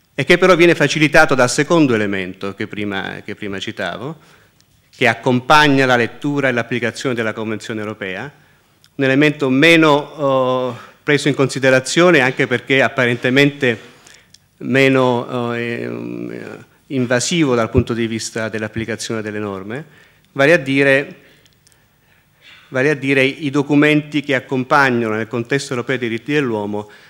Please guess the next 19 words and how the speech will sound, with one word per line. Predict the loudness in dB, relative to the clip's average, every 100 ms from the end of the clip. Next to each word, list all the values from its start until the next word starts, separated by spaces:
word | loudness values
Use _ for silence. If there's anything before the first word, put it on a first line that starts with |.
| _
l'interpretazione | -6 -4 -2 -4 -4 -4 -6
della | -6 -8
Convenzione. | -10 -10 -12 -14 -16 -18 -20 _ _ _ _
Mi | -4
riferisco | 0 0 2
in | 0
particolare | 0 -2 0 2 4 2
alle | 0
raccomandazioni | -2 -2 -2 -2 -2 -4 -2 2 2
e | 2
alle | 0
risoluzioni | -2 -4 -4 -4 -2 0 2
adottate | 0 -2 0 2 2 0
dagli | -2 0
organi | 0 0 -2
politici | -2 -4 -4 -4 -4
del | -6
Consiglio | -8 -8 -10
d'Europa. | -8 -10 -12 -16